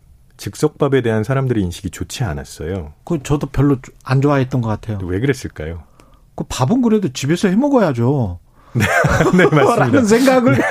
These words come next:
Speaker 2: 가지고 있었던 것 같습니다.
Speaker 1: 네, 네.
Speaker 2: 네.
Speaker 1: 그 다-,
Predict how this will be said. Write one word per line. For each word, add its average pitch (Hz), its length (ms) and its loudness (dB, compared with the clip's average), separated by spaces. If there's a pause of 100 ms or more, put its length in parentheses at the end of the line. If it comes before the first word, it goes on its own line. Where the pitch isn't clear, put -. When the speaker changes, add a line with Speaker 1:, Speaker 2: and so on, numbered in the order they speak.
(140)
Speaker 2:
가지고 233 340 2
있었던 233 300 2
것 226 80 2
같습니다. 147 500 0
Speaker 1:
네, 85 80 -6 (220)
네. 175 60 2
Speaker 2:
네. 135 300 2 (160)
Speaker 1:
그 127 80 -2
다-, 147 120 2